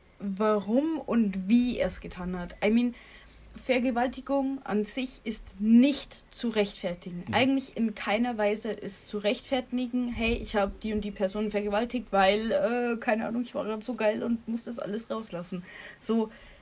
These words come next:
Speaker 1: man kann das nicht rechtfertigen. Aber das Ding ist zum Beispiel,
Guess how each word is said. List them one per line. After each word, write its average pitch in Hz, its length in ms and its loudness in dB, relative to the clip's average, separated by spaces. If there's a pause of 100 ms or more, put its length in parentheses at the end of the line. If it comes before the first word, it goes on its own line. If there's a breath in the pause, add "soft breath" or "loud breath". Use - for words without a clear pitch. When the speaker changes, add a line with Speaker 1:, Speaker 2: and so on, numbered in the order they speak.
(200 soft breath)
Speaker 1:
man 233 140 4
kann 302 300 2
das 277 220 2
nicht 220 220 0
rechtfertigen. 185 680 -4 (680 soft breath)
Aber 226 180 2
das 233 180 -2
Ding 277 200 0
ist 285 160 -6
zum 254 120 0
Beispiel, 240 520 -2